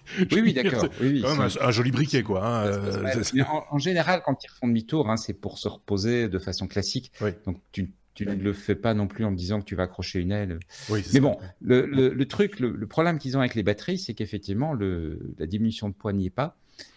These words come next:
Speaker 1: Hmm.
Speaker 2: Et, euh, et ça pose de, bah,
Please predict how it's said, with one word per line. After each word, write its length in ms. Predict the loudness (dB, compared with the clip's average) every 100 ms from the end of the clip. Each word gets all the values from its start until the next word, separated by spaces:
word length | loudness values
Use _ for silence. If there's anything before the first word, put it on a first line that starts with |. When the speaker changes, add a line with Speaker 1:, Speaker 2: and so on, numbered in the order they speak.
| _
Speaker 1:
Hmm. 100 | -2
Speaker 2:
Et, 100 | 2 2
euh, 800 | 2 2 0 0 0 -2 -2 -4
et 60 | -8
ça 200 | -6 -6
pose 280 | -4 -4 -2
de, 540 | -2 0 -2 -2 -4 -6 -8 -8 -10 -12 -16 _ _
bah, 60 | -18